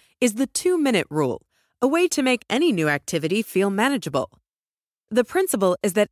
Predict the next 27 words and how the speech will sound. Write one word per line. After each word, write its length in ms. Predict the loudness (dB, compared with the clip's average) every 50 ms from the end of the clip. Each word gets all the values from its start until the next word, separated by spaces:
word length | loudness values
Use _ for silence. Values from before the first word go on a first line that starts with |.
| _ -4
any 260 | -2 0 0 0 0
activity 520 | -2 -2 -2 -2 0 0 2 0 0 -2
can 200 | -2 -2 -2 0
be 100 | 0 0
distilled 500 | 0 0 -2 -2 -2 -2 -2 0 0 0
into 260 | -2 -2 0 0 0
a 60 | 0 -2
habit 380 | 0 0 0 0 0 0 -2 -2
that 160 | 0 2 2
is 160 | 2 0 -2
doable 480 | -4 -4 -2 -2 -2 0 2 2 2 2
within 360 | 0 0 2 0 0 0 -2
two 240 | -2 0 0 0 2
minutes. 500 | 0 0 -2 -2 -4 _ -12 -12 -12 -14 _ _ _ _ _ _ _ _ _ _
Want 220 | -4 -2 -2 -2 -2
to 120 | -4 -4
read 260 | -2 -2 -2 -2 -2
more? 300 | -2 0 0 0 0 -2 -6 _ _ _ _ _
Don't 200 | -2 -2 0 0
commit 260 | 0 0 0 0 -2 -2
to 120 | -4 -4
reading 400 | -2 -2 -2 0 0 -2 -2 -2
one 240 | -2 -2 -2 -2 -2
book 280 | -2 -2 -2 -2 -4 -2
every 300 | -2 -2 0 0 -2 -4
week. 420 | -2 0 0 0 0 -2 -4 -10 _ _ _ _ _ _ 0
Instead, 640 | 2 2 2 0 -2 0 0 2 2 0 -2